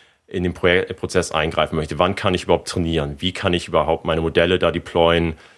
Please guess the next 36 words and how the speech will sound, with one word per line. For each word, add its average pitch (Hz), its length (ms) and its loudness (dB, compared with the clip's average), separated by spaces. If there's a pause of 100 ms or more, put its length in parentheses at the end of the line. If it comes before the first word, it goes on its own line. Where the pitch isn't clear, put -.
(200)
Wie 107 180 -2
gehe 104 140 2
ich 98 100 -2
mit 95 100 -2
Maschinenauslegung 92 840 2
um? 90 460 2 (240)
Oder 101 200 -2
wie 101 80 2
ermögliche 104 560 2
ich 92 100 -2
auch 85 200 0
so - 160 -2
einem, 87 300 0
ähm, 82 340 -2 (580)
ähm, 85 400 -2
Maschinenbauingenieur 90 800 2
eben 90 300 0
relativ 101 600 -2
einfach 113 440 0
den 101 160 0
Zugang, 92 680 -2
äh, 87 280 -2
zu, 92 440 -4 (540)
ähm, 85 420 -4
so 92 220 -2
einem, 87 320 2
äh, 85 160 2
Problem, 101 460 0
was 101 140 0
ich - 60 -10
ja 87 60 0
eigentlich 85 160 0
gar 85 100 4
nicht 85 120 -2
sehen 123 220 4
kann, 71 260 -4